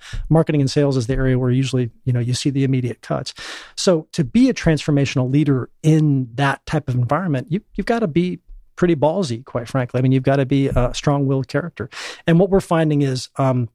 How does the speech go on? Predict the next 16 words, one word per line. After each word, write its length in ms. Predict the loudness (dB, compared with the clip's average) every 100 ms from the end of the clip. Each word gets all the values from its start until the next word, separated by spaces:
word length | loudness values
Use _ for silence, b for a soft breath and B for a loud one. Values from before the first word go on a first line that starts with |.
| -8
for 160 | 0
our 160 | 2 2
business 460 | 0 -4 -4 -8 -6
in 100 | -6
particular, 480 | -2 -4 -2 -6 -6 B B B B 2
we, 160 | 2 2
those 220 | 2 2 2
types 360 | -2 -4 -2
of 140 | -2 0
leaders 380 | 2 2 -2 -8 _ _ -8 -2
work 280 | 2 2 0
extremely 520 | -8 -6 0 2 2 2
well 240 | 0 -2
with 220 | -4 -6
us 400 | -8 -8 -10 -10 -6
because 400 | -2 0 0